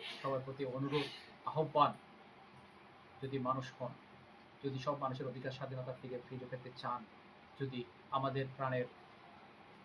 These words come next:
আউলিয়া ইকরামের আনামতা আলাইহিমদের মাজার শরীফগুলো রক্ষা করতে চাই, প্রাণাধিক প্রিয় নবীর এই জান্নাতুল বাকি, জান্নাতুল মাওয়া মহল্লার সব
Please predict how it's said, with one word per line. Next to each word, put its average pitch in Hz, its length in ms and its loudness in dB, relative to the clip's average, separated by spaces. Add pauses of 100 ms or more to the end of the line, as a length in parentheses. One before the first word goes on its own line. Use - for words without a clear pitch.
(720)
আউলিয়া 135 220 2
ইকরামের 131 360 0 (320)
আনামতা 131 360 -2
আলাইহিমদের 131 540 2 (180)
মাজার 127 280 -4
শরীফগুলো 131 360 -6 (100)
রক্ষা 135 260 -4
করতে 127 300 -10
চাই, 123 160 -4 (720)
প্রাণাধিক 123 360 0
প্রিয় 139 180 -2
নবীর 123 280 -4
এই 135 120 -6
জান্নাতুল 127 380 -2
বাকি, 131 260 0
জান্নাতুল 131 320 -2 (120)
মাওয়া 131 240 6 (600)
মহল্লার 131 460 4
সব 139 140 2